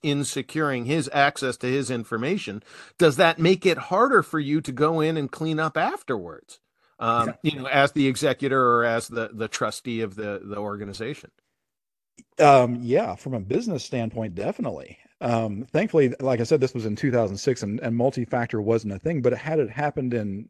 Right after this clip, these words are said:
Speaker 2: twenty twenty-three, he would have had multi-factor probably on all of his accounts. It would have been on his phone. He would have had his phone on him, and very likely that phone would have gone up in smoke in the crash. And so then what happens if your two F A <laughs> goes away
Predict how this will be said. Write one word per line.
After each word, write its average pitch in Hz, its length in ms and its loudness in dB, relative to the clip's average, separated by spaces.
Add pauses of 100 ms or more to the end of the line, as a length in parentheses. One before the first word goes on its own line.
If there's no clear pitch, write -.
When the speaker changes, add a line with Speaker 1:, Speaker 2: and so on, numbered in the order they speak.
(100)
Speaker 2:
twenty 131 280 -2
twenty-three, 127 720 -4 (240)
he 120 100 -2
would 117 160 4
have 151 80 2
had 131 180 0
multi-factor 113 600 -4
probably 101 600 -4
on 101 180 -4 (120)
all 113 200 0
of 113 60 0
his 117 160 -4
accounts. 101 340 -6
It 113 60 0
would 120 100 0
have 113 60 -4
been 117 120 2
on 113 100 -2
his 104 140 -6
phone. 95 240 -8 (300)
He - 80 -2
would 131 100 4
have 123 80 2
had 131 160 -2
his 120 160 -2
phone 127 280 -2 (100)
on 156 240 -2
him, 101 320 -8 (600)
and 117 260 2
very 113 240 2
likely 156 400 2
that 113 220 -2
phone 120 280 -2
would 120 140 2
have 110 160 -4
gone 107 220 -2
up 131 160 -2
in 117 140 -2
smoke 170 440 -8 (300)
in 87 220 -8
the 98 80 -6
crash. - 520 -6 (160)
And 113 160 -2
so 135 100 4
then 143 220 4
what 160 140 4
happens 143 280 -2
if 135 80 -2
your 127 100 0
two 143 220 2
F 127 100 0
A 170 140 2
<laughs> 131 80 0
goes 131 240 4
away 139 480 0